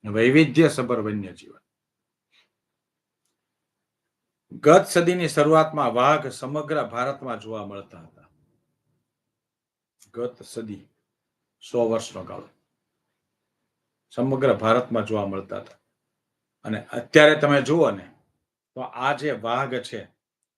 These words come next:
ઈ તે સમયગાળામાં ગુજરાત,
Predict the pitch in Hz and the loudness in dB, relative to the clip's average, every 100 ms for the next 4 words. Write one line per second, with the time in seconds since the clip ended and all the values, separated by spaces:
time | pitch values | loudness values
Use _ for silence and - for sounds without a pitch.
0 | _ _ _ _ _ _ _ _ _ _ | _ _ _ _ _ _ _ _ _ _
1 | _ _ 139 139 - _ - 151 180 180 | _ _ -18 -18 -20 _ 2 4 4 2
2 | 156 156 143 123 110 95 92 _ _ _ | -4 -4 -2 -2 -2 -6 -16 _ _ _
3 | _ _ _ 107 113 117 135 143 151 156 | _ _ _ -16 -14 -10 -2 0 0 -4
4 | _ | _